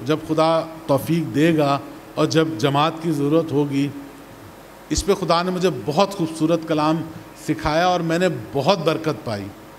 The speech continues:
और मैं जितना उसके कलाम सीख के बरकत पाता हूँ, उतनी ही मुझे इस बात की शर्मिंदगी होती है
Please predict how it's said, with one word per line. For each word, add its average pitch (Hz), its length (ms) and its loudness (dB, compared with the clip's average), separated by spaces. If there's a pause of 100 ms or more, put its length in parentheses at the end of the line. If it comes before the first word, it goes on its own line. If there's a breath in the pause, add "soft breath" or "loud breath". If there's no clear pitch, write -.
(720)
और 180 360 2
मैं 165 220 2
जितना 190 440 2
उसके 208 220 0
कलाम 180 360 2
सीख 185 260 -6
के 208 100 2
बरकत 160 500 2
पाता 165 240 2
हूँ, 156 340 2 (880)
उतनी 170 260 2
ही 208 100 8
मुझे 202 260 4
इस 175 100 -2
बात 156 300 0
की 180 80 -4
शर्मिंदगी 160 560 2
होती 160 340 4
है 143 200 0